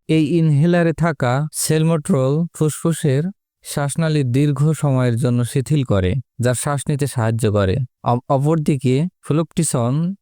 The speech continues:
একটি কর্টিকোস্টেরয়েড, যা ফুসফুসে প্রদাহ কমিয়ে আনে। এই দুটি উপাদান মিলে রোগীর শ্বাস-প্রশ্বাসকে স্বাভাবিক রাখে এবং হাঁপানি ও অ্যাটাক থেকে প্রতিরোধ তৈরি করে। সালফেক্স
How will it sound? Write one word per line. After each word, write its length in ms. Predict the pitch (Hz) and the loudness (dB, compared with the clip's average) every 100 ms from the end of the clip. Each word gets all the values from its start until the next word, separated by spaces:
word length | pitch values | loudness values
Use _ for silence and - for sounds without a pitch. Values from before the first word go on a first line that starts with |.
| - | -6
একটি 380 | 143 - - 170 | -6 -4 -4 -2
কর্টিকোস্টেরয়েড, 1080 | 156 151 143 127 131 120 - 135 98 90 - - | 0 2 0 0 0 0 -2 0 2 0 -4 -4
যা 140 | 127 | -2
ফুসফুসে 560 | 123 165 165 - 170 165 | 0 0 -2 -2 -2 0
প্রদাহ 420 | - 143 147 165 | 0 0 2 2
কমিয়ে 380 | 156 165 147 107 | 0 0 2 0
আনে। 320 | 92 92 104 - _ _ _ | 0 -2 -4 -6 _ _ _
এই 120 | 147 | 0
দুটি 340 | 139 147 151 180 | 2 2 2 2
উপাদান 460 | 165 151 165 160 | 2 0 0 0
মিলে 340 | 160 170 156 139 | 2 2 2 2
রোগীর 280 | 139 143 139 | 2 2 0
শ্বাস-প্রশ্বাসকে 1080 | - 139 - - 143 - 156 - - 139 165 - | -2 -2 -2 -4 -4 -2 -4 -4 -2 -2 -2 -4
স্বাভাবিক 480 | - 131 135 143 | -2 0 2 0
রাখে 300 | 120 98 - | 0 0 0
এবং 240 | 101 113 117 | 0 2 0
হাঁপানি 580 | 107 123 147 151 156 196 120 | 0 0 0 0 0 -2 0
ও 40 | |
অ্যাটাক 320 | 117 120 147 - | 0 0 -4 -4
থেকে 360 | 151 123 131 170 - | -4 -2 -2 -2 -4
প্রতিরোধ 400 | 143 131 143 143 127 | -4 0 0 0 0
তৈরি 260 | 117 98 92 | 0 2 2
করে। 300 | 90 95 113 - _ _ _ _ _ | 0 0 -4 -8 _ _ _ _ _
সালফেক্স 680 | - - 117 - 180 - | -8 -2 -2 0 -4 -4